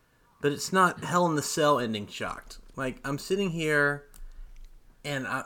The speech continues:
I'm, I just can't believe that's the way that it ended. And so my wife and I look back at each other, and we both have the same thought,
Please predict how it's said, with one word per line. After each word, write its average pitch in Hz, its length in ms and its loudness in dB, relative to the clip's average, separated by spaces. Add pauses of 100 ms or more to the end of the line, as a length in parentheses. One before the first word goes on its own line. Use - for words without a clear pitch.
(140)
I'm, 135 380 0 (380)
I 143 60 -2
just 147 200 -4
can't 170 200 0
believe 147 160 6
that's 131 160 4
the 131 80 -4
way 120 140 4
that 113 160 -2
it 117 100 -2
ended. 123 480 0 (240)
And 139 180 -4
so 135 540 2 (320)
my 135 120 -2
wife 185 220 4
and 170 80 0
I 147 100 4
look 143 220 4
back 127 220 0
at 120 80 -2
each 117 160 -4
other, 110 320 0 (840)
and 139 100 0
we 156 60 4
both 240 220 12
have 190 140 8
the 151 60 -4
same 139 300 0
thought, - 340 -4